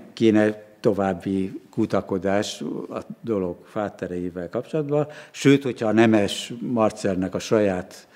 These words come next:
maga által írt, ö, adományozó levelét, ö, fellapozza az ember, ami megtalálható itt a Szépmű adattárában, akkor mindezt, ö, ö, megerősíteni látszik, az az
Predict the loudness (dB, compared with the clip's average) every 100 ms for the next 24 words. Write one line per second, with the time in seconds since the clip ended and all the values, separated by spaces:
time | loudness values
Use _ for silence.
0 | -20 -20 _ 2 4 2 4 2 0 -2
1 | 0 -2 -2 -6 -6 -4 -4 0 2 4
2 | 2 2 0 -2 0 2 2 2 0 0
3 | -4 -6 -16 -20 -18 -20 -20 _ -8 -6
4 | -6 -8 -12 -2 2 2 2 0 -4 -2
5 | -4 0 0 0 -2 -4 -4 -2 -4 -4
6 | -4 -2 -4 -6 -6 -6 -8 -16 -10 -8
7 | -6 -4 -4 -6 -6 -8 -6 -8 0 2
8 | 2 -2 -18 -20 -20 _ -8 -4 -2 0
9 | 0 -2 -2 -6 -8 -8 -4 -4 -4 -8
10 | -12 _ _ _ _ -8 -6 -4 -4 -6
11 | -10 -20 _ _ _ -18 -14 -12 -10 -4
12 | -2 2 2 2 -2 -2 -6 -2 0 0
13 | 0 -2 -2 -4 -4 -2 -6 -4 -8